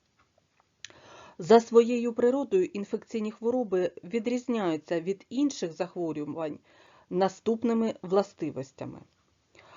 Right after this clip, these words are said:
наявністю живого інфекційного агента,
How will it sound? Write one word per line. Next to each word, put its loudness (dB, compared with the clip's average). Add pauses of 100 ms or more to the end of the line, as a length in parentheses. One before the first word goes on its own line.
(300)
наявністю 4
живого 2 (160)
інфекційного -2
агента, 0